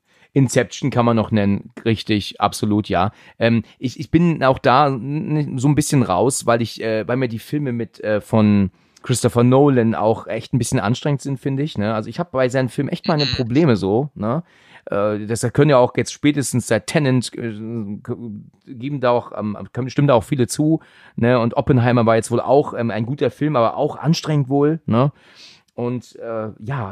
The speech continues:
Speaker 1: also auch, äh, Inception und, ähm, Dunkirk, das sind, ähm, Interstellar, das sind alles super klasse Titel, aber alles auch so Filme, wo ich echt meine Probleme mit hab, äh, weil die, die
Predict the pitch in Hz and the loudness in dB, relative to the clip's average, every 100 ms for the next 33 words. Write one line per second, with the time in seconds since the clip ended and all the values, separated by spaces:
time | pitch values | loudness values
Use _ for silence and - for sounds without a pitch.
0 | 92 107 110 78 117 - 113 113 113 117 | -8 -8 -6 -6 -6 -6 -6 -4 -4 -2
1 | 135 - - 120 117 107 98 101 - 107 | -2 -2 0 2 2 0 -2 -4 -6 -2
2 | 117 120 - 117 101 101 - _ _ - | 2 2 2 2 2 0 -8 _ _ -6
3 | 120 - 135 131 - - 113 110 107 151 | -6 -2 -2 -2 -4 -4 -2 0 2 2
4 | 131 - 117 104 98 98 - - 139 139 | 2 2 2 2 0 0 -4 -4 -6 -4
5 | - 175 180 123 - 135 - 120 151 131 | -4 -4 -2 -2 0 -4 -4 -4 -2 2
6 | 120 143 - - - - 117 131 131 131 | 2 2 -6 -20 -20 -10 -2 2 4 4
7 | - - 175 160 - 143 156 - 170 165 | 2 -2 0 0 -2 -4 -4 0 2 2
8 | 123 135 - 131 165 160 151 139 127 147 | 0 -2 -2 -4 0 0 2 0 2 4
9 | 139 120 104 95 - 120 117 - - 101 | 4 2 -2 -4 -4 -4 -4 -10 -14 -8
10 | 98 147 165 151 95 - - 156 - - | 0 2 2 0 -4 -16 -18 -18 -20 -20
11 | _ _ | _ _